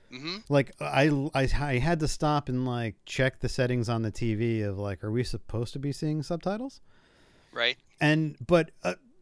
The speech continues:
Speaker 2: appreciating the fact that they're like, well, the audience can get what's going on from the inference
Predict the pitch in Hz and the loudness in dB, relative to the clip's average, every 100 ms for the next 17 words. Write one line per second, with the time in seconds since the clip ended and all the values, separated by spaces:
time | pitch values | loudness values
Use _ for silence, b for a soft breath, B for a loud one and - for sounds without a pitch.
0 | _ - 147 - 208 - 185 175 160 151 | _ -2 0 2 0 2 2 4 4 2
1 | 139 156 147 135 123 139 139 135 131 123 | 2 0 0 -2 0 2 4 4 2 2
2 | 117 147 135 131 139 139 135 123 - 120 | -2 -4 0 2 4 4 2 0 -2 -2
3 | 110 117 113 113 - 113 110 107 104 101 | 0 0 -2 -4 -2 -4 -2 -2 -4 -6
4 | 110 107 107 98 - 110 101 95 - - | -4 -4 -4 -8 -6 -6 -4 -6 -8 -14